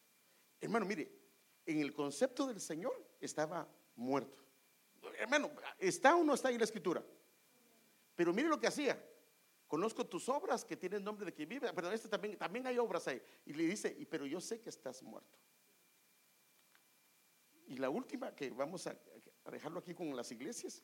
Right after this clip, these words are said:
la Odisea: "Yo conozco tus obras, que ni eres frío ni caliente". ¿Pero tenía obras o no tenía obras? O sea que había un exterior, un, un ministerio operando, una vestidura operando,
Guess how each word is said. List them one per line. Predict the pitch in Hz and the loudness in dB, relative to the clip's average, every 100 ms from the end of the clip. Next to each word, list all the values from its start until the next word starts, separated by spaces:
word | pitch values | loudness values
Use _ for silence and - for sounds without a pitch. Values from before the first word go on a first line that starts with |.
| - | -4
la | 135 117 | -2 0
Odisea: | 127 117 160 - - - _ _ - - - | -2 -6 -6 -8 -12 -20 _ _ -20 -20 -2
"Yo | 165 | 0
conozco | 214 214 202 214 - 214 | 0 -2 -2 -2 -4 -6
tus | - 127 | -6 -6
obras, | 208 294 415 - - - _ _ _ _ - | -4 -4 -6 -8 -14 -20 _ _ _ _ -10
que | 135 | -4
ni | 135 139 | -2 0
eres | 180 202 - | 0 -2 -6
frío | - 180 214 214 | -6 -4 -4 -4
ni | 180 | -6
caliente". | - 143 160 185 156 - _ _ _ _ _ _ - - _ | -8 -6 -4 -4 -8 -16 _ _ _ _ _ _ -20 -20 _
¿Pero | 180 165 | 0 2
tenía | 175 214 294 | 2 6 8
obras | 339 523 - | 8 6 2
o | 254 | 2
no | 240 | 2
tenía | 240 240 | 2 4
obras? | 233 165 - - - _ _ - - | 2 2 -4 -12 -20 _ _ -10 -4
O | |
sea | 180 247 | 2 2
que | 220 190 | 6 4
había | 196 285 254 - | 4 4 4 4
un | 214 262 240 | 2 2 0
exterior, | 202 196 - 202 175 190 262 175 | -2 -2 -2 0 0 2 2 4
un, | 208 269 - - - | 0 -2 -4 -8 -2
un | 240 | 2
ministerio | 254 226 190 - 254 311 233 | 2 2 0 2 4 6 2
operando, | - 180 170 247 320 226 185 | 2 0 2 0 0 0 0
una | 120 214 254 | 0 2 4
vestidura | 208 185 - 185 226 240 | 4 2 -2 -4 -2 -2
operando, | 202 - 196 262 262 | -2 0 0 0 0